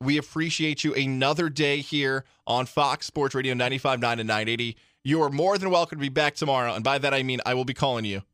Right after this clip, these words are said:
asking you, please come back tomorrow and Thursday and Friday. So thank you for doing this, my friend.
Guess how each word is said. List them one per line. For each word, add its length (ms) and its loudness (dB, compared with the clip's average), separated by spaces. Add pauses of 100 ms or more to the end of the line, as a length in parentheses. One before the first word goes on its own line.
asking 320 -2
you, 140 -6
please 360 -2
come 140 0
back 220 0
tomorrow 480 0
and 180 0
Thursday 360 0
and 140 -4
Friday. 320 0
So 220 -6 (240)
thank 260 2
you 60 -8
for 100 -2
doing 180 2
this, 140 -2
my 140 0
friend. 340 0